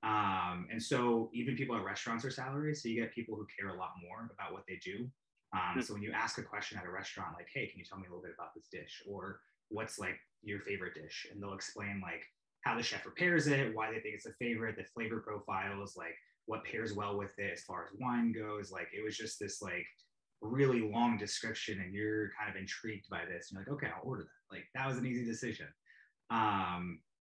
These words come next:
Speaker 1: and so those two, but as far as, like, what kind of travel I like doing, um, I like kite surfing, well, kiteboarding specifically. Um, and so I'll travel to these places that have, like, high winds. Um, so I go to Maui a lot,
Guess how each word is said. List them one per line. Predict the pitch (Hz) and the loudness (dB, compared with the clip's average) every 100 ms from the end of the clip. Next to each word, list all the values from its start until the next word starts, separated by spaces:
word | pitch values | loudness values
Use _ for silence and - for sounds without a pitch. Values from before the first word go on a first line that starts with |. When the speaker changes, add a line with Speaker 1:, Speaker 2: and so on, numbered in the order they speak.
| - | -4
Speaker 1:
and | 117 | 0
so | 120 113 107 104 98 _ _ _ - | 2 2 2 0 -2 _ _ _ 0
those | 117 113 | 2 2
two, | - 107 104 | 0 0 2
but | 107 107 - - - - | 2 0 0 -10 -6 -2
as | 139 | 6
far | 180 | 8
as, | 208 | 10
like, | 185 135 | 8 8
what | 139 | 6
kind | 180 | 4
of | 127 | 6
travel | 123 123 | 4 4
I | 113 | 4
like | 113 | 2
doing, | 107 107 110 104 107 | 4 2 2 0 0
um, | 104 104 104 101 101 _ 113 | 0 2 2 2 0 _ -2
I | 120 | 0
like | 127 120 - | 2 0 -4
kite | 107 | -4
surfing, | - 127 120 127 117 - _ _ _ _ - - | 0 -2 0 0 -2 -8 _ _ _ _ -10 -6
well, | 117 | -2
kiteboarding | - 107 107 101 98 | -2 -2 -2 -2 -2
specifically. | 98 104 104 101 110 110 - _ _ _ - | -4 -4 -4 0 2 2 -2 _ _ _ -2
Um, | 113 107 98 95 92 95 95 | 4 6 6 6 2 0 0
and | 113 101 98 | 0 0 2
so | 120 107 107 107 104 | 4 4 4 4 2
I'll | 107 110 | 0 -2
travel | - 113 110 113 | 0 0 0 -2
to | - 107 101 | 0 0 0
these | 98 - | -2 -2
places | 113 104 98 101 | -2 -2 -2 -2
that | 95 | -2
have, | 95 92 92 | 0 -2 -2
like, | 92 | -6
high | 92 92 92 | -4 -4 -4
winds. | 95 92 95 - 92 | -8 -10 -10 -10 -8
Um, | 90 90 90 90 | -4 -4 -6 -12
so | - 101 | -10 -6
I | |
go | 104 | -2
to | |
Maui | 98 95 98 98 | 0 0 2 0
a | |
lot, | 92 92 92 | 0 0 0